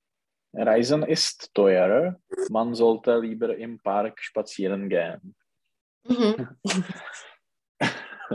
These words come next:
Speaker 2: Ja, was meinst du davon?
Speaker 1: Ja, es ist auch eine, äh, Entscheidung, äh, nebo řešení, Lösung.
Speaker 2: Lö-, Lösung.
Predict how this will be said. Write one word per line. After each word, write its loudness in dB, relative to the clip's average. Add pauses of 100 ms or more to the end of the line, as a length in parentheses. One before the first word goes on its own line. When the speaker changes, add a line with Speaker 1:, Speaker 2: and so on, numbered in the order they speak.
(360)
Speaker 2:
Ja, 4
was -2
meinst -4
du -2
davon? -4 (200)
Speaker 1:
Ja, 0
es -8
ist -6
auch 0
eine, -2 (240)
äh, -8
Entscheidung, -6 (200)
äh, -4 (320)
nebo 4
řešení, 0 (200)
Lösung. -2
Speaker 2:
Lö-, 4 (720)
Lösung. -4